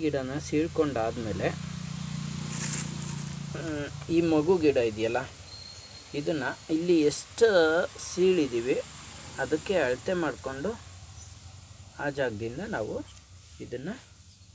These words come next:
ಎರಡೂ ಕಡೆ ವಿ ಶೇಪ್‌ನಲ್ಲಿ ನಾವು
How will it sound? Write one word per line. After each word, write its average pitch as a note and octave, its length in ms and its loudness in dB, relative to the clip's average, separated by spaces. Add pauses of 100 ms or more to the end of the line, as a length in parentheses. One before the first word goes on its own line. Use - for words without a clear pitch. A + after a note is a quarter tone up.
(480)
ಎರಡೂ C3+ 220 6 (140)
ಕಡೆ C#3+ 180 6 (480)
ವಿ G3+ 120 2 (180)
ಶೇಪ್‌ನಲ್ಲಿ D3+ 640 2 (720)
ನಾವು A#2 160 -8